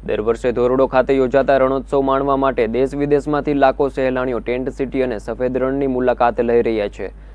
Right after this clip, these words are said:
પર્યટકો માટે રણોત્સવ હોટ ફેવરિટ ડેસ્ટિનેશન બની ચૂક્યું છે. કચ્છ સંગીત અને સંસ્કૃતિ અનોખો સમન્વય એટલે રણોત્સવ. વિશ્વ ફલક પર પહોંચેલા કચ્છના રણોત્સવ પર જોઈએ અમારો ખાસ અહેવાલ.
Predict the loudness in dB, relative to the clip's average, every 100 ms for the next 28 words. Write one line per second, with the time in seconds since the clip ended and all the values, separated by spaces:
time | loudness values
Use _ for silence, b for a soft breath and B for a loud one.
0 | b b 2 2 2 2 2 2 2 2
1 | 2 0 -2 0 2 0 0 -2 -2 -2
2 | -2 -2 -2 -2 -4 -4 -4 -4 -2 -2
3 | -2 -6 -6 -6 -6 -8 -10 B B B
4 | -6 -4 -4 -4 0 2 2 0 -4 -6
5 | -4 -2 0 2 0 0 -2 -2 -2 0
6 | 0 0 0 0 -2 -4 -4 -6 -8 -8
7 | -8 b b b -4 -2 0 2 2 2
8 | 2 2 0 0 -2 -2 -2 0 0 -4
9 | -2 -2 -2 -2 -4 -4 -2 -4 -4 -2
10 | 0 0 0 -2 -2 -4 -6 -6 -6 -2
11 | -2 -2